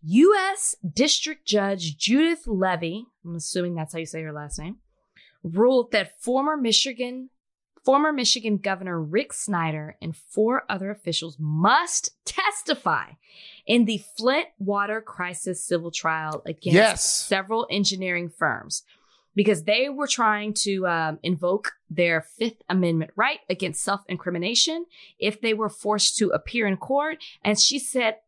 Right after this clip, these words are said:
Speaker 1: "Uh-uh, not on my account."
Speaker 2: Dumb bastards.
Speaker 1: She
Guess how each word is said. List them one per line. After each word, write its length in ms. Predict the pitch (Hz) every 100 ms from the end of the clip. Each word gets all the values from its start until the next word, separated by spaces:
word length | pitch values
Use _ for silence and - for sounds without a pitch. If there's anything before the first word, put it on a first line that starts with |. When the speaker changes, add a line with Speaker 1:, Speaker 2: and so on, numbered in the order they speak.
| -
Speaker 1:
"Uh-uh, 680 | 262 - 294 339 349 294 165 - _ _ _ _
not 320 | 170 196 240
on 140 | 285 277
my 220 | 285 330
account." 520 | 302 - 180 175 196 120
Speaker 2:
Dumb 260 | 120 143 131
bastards. 680 | 123 139 - 175 - - _ _ _ _ _ _ -
Speaker 1:
She 520 | - 247 262 262 269